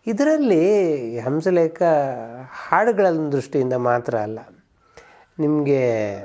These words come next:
ಸಾಹಿತ್ಯದ ದೃಷ್ಟಿಯಿಂದ ಕೂಡ ಒಂದು ಅದ್ಭುತ ಪ್ರಯೋಗವನ್ನು ಮಾಡಿದಂಥ ಸಿನಿಮಾ ಇದು.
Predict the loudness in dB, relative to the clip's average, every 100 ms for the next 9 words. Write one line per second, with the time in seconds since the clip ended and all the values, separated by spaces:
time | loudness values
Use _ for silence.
0 | -18 -20 _ _ _ _ _ _ 0 2
1 | 2 -2 -8 -2 2 2 2 0 0 0
2 | 0 0 -2 -2 -2 0 0 0 -2 -2
3 | -2 0 0 0 2 4 4 2 0 -2
4 | -2 -4 -4 -8 -6 -8 -8 -10 -12 -14
5 | -16 -20 -20